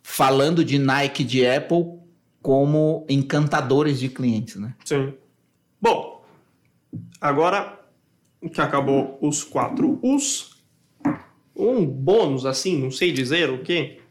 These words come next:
Speaker 2: É,
Speaker 1: Um extra.
Speaker 2: um extra, muito bom, um extra. Além dos, dos quatro U's, que tornam o seu copy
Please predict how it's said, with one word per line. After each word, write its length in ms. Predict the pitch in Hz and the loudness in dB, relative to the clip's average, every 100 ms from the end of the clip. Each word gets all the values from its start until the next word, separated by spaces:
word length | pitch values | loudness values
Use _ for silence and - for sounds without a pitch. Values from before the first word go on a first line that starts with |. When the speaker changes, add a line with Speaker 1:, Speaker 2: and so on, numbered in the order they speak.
| _ - - | _ -20 -4
Speaker 2:
É, 360 | 143 139 139 139 | 0 2 0 2
Speaker 1:
Um 240 | 294 247 | 2 2
extra. 540 | - 165 117 - 165 - | 2 0 0 -6 -10 -6
Speaker 2:
um 160 | 403 349 | 0 2
extra, 440 | 165 135 - 135 | 2 0 -4 -4
muito 300 | 143 269 277 | -4 -2 0
bom, 360 | 185 135 135 185 | 0 0 0 2
um 60 | 175 | 2
extra. 540 | 135 - 135 123 - _ _ _ _ - | 0 -2 -10 -10 -12 _ _ _ _ -2
Além 440 | 170 185 226 262 | 2 2 2 0
dos, 300 | 247 214 - | -4 -10 -10
dos 160 | 180 180 | -8 -2
quatro 300 | 208 208 220 | -2 0 0
U's, 200 | 262 262 | 0 -2
que 140 | 214 | -4
tornam 220 | 190 175 | 0 2
o 40 | 170 | 2
seu 120 | 180 | 0
copy 400 | 180 175 170 | 2 2 2